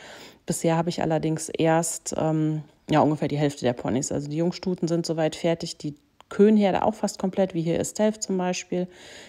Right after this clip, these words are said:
dahinter, die ist schon fertig. Und das ist jetzt Olivia, die hat so ein bisschen hier vom Wind grad die Augen so ein bisschen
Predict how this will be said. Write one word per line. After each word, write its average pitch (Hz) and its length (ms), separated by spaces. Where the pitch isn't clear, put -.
dahinter, 170 540
die 160 100
ist - 100
schon 160 180
fertig. 151 460
Und 160 180
das 147 160
ist - 140
jetzt 143 180
Olivia, 143 440
die 151 100
hat 151 100
so - 80
ein 156 60
bisschen 160 280
hier 160 120
vom 151 220
Wind 165 180
grad - 240
die - 100
Augen 165 240
so 156 60
ein 160 100
bisschen 170 400